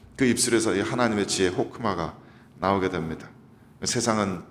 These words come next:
이 의인을 통해서 하나님을 듣게 되는 것입니다. 또 그래서 "의인의 입술은 기쁘게 할 것을 안다"라고 했습니다.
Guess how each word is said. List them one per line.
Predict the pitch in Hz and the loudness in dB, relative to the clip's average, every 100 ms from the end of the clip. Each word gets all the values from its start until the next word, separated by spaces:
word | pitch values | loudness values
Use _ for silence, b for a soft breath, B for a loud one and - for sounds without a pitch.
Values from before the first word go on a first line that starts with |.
| B B B 92 | B B B -4
이 | 98 | 0
의인을 | - 117 117 107 | 4 6 6 4
통해서 | - 101 87 87 117 - - | 0 -2 -2 -4 -8 -10 -12
하나님을 | - 131 120 101 90 85 - - | -6 -2 0 2 2 0 -6 -8
듣게 | 101 113 | -2 2
되는 | 101 87 85 | 4 2 0
것입니다. | 78 80 78 - - - - - - - b b b b b b - | -4 -6 -10 -12 -20 -20 -20 -20 -20 -20 b b b b b b -2
또 | - 107 - - | 6 6 6 2
그래서 | 110 113 113 | 4 6 6
"의인의 | - 127 131 127 | 6 6 10 10
입술은 | - 120 123 - | 8 2 0 0
기쁘게 | 123 - - 139 | -4 -4 -2 2
할 | 131 135 139 | 2 2 0
것을 | - 123 139 139 - | 2 2 2 2 0
안다"라고 | 95 95 95 95 87 80 80 - - - - - 98 95 | 0 2 4 6 4 2 -2 -8 -20 -20 -20 -6 -2 2
했습니다. | 92 - 82 80 | 2 0 -4 -8